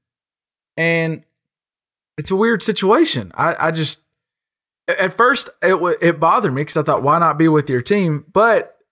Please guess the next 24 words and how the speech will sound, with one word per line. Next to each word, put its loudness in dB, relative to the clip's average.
this 0
all 2
goes 2
back 0
to -4
the 0
N 2
B 4
A 4
is 0
a 0
business, 0
and -4
you, -6
we 0
just 0
saw 4
what 4
happened -2
to 2
Isaiah 2
Thomas 0
last -4
year -4